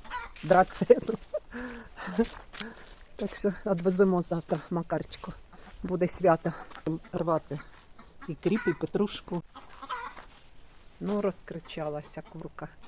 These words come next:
Я ж її так і не загнала. Вона якась бешена. Летить вгору, кричить. Хай Віктор <laughs> з нею возиться.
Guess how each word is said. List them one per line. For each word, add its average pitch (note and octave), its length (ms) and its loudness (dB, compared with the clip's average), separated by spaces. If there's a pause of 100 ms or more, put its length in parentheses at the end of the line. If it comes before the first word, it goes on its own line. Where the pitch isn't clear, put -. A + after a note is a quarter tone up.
(280)
Я F#3+ 100 8
ж G3 120 2
її F#3+ 140 4
так F3+ 240 -2
і F3 40 -4
не F3 140 0
загнала. D3 640 -2 (1200)
Вона F3+ 400 4 (400)
якась F3 320 2
бешена. E3+ 540 0 (1040)
Летить E3+ 500 0
вгору, F#3 520 6 (100)
кричить. F#3+ 640 0 (300)
Хай F3+ 160 4
Віктор F#3+ 520 6 (320)
<laughs> - 280 2
з A#3+ 220 10
нею G#3+ 480 6
возиться. G3 680 4